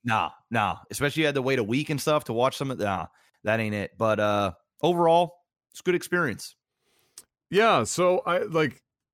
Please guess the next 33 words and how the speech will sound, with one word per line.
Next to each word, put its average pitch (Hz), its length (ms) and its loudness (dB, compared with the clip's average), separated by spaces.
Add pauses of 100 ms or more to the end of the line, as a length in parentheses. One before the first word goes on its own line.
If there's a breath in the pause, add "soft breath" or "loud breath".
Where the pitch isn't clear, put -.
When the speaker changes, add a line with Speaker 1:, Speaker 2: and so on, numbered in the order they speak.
(440)
Speaker 2:
the 135 280 -4
word 190 440 4
that 190 120 2
I 175 100 4
would 175 200 2
use 170 260 -2
to 147 80 -12
describe 147 680 0
this 123 160 -4
movie, 131 420 0
but, 135 260 -4
you 147 180 -4
know, 123 200 2
and 123 100 0
it, 120 200 -4
it's 113 160 -4
not, 147 220 0
it's 151 220 -4
not 151 220 -2
the, 147 80 -6 (1200)
uh, - 200 -10 (100)
to 127 160 -4
the 110 100 -4
degree 127 400 0
in 123 120 0
which - 340 -4 (380)
it 120 140 0
is, 127 340 2
but, 123 240 0
uh, - 20 -4 (500)
uh, 117 80 -8
is 127 300 -4
entertaining. 135 580 -2